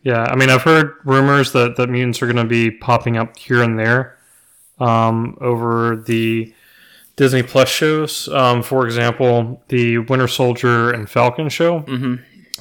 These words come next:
Speaker 1: They go to this bar in Canada, and there's this, um, there's this character called Ace or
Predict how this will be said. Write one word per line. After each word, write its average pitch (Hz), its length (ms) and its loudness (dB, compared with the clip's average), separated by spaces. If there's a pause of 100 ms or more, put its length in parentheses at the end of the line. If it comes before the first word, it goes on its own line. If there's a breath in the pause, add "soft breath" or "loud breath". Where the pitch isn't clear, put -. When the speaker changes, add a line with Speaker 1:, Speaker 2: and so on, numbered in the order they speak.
Speaker 1:
They 123 120 0
go 123 100 2
to 127 60 2
this 117 120 0
bar 117 240 2
in 113 80 0
Canada, 110 560 -2 (600 soft breath)
and 120 160 -2
there's 113 240 -2
this, 117 340 -2
um, 113 540 -2 (1080 loud breath)
there's 113 200 -4
this 113 140 -6
character 139 420 0
called 117 360 -4 (600)
Ace - 680 -2
or 127 840 2